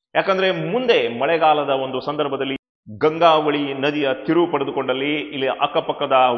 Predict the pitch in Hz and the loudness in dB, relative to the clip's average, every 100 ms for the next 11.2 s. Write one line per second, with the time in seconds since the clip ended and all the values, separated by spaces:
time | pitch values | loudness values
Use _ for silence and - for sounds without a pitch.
0 | 127 160 135 135 135 139 143 - - 165 | -2 -4 -4 -4 -2 -2 -4 -6 -4 2
1 | 185 165 147 139 143 139 135 131 127 127 | 2 2 -2 0 2 2 -2 -4 -4 -4
2 | 127 127 120 123 123 123 143 151 156 175 | -4 -4 -4 -4 -6 -8 -6 -4 -2 -2
3 | 151 131 139 147 139 139 127 131 151 175 | -2 -4 2 2 2 -2 -4 -2 -2 -2
4 | 151 135 131 131 131 123 123 127 123 123 | -4 -4 -6 -6 -6 -6 -2 0 2 0
5 | - 117 131 160 190 151 139 127 123 120 | -2 0 0 0 -4 -6 -6 -6 -4 -6
6 | 120 113 117 120 131 151 160 165 - - | -6 -10 -12 -10 -6 -4 -4 -6 -14 -20
7 | - 147 143 139 135 127 123 113 120 117 | -4 0 0 0 -2 -2 -4 -8 -6 -8
8 | 113 147 - 113 113 107 98 - 98 87 | -4 -4 -4 -4 -4 -4 -6 -8 -10 -10
9 | 85 - _ _ _ _ _ _ - 170 | -12 -14 _ _ _ _ _ _ -2 0
10 | 220 214 185 175 170 170 160 151 151 - | 2 2 0 0 -2 -2 -2 -2 0 0
11 | 147 143 | 0 -2